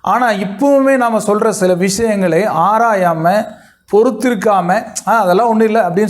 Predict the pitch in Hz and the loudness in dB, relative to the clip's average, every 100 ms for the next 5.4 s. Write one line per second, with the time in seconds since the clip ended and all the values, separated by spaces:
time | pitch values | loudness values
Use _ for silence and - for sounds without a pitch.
0 | - 175 202 190 190 - 208 185 139 - | 0 0 0 0 0 0 -2 0 -2 -6
1 | - - _ - 156 156 147 - 160 185 | -16 -20 _ -4 -2 -2 -4 -4 0 2
2 | 202 220 220 190 170 185 202 214 233 226 | 2 2 0 -2 0 0 0 0 0 0
3 | 180 170 185 202 180 180 202 196 214 170 | 0 0 0 0 0 -2 -2 -2 0 0
4 | 170 170 170 170 156 151 151 151 147 - | 2 2 0 0 -2 -2 -2 -2 -6 -4
5 | 156 135 131 131 | -4 -4 -6 -10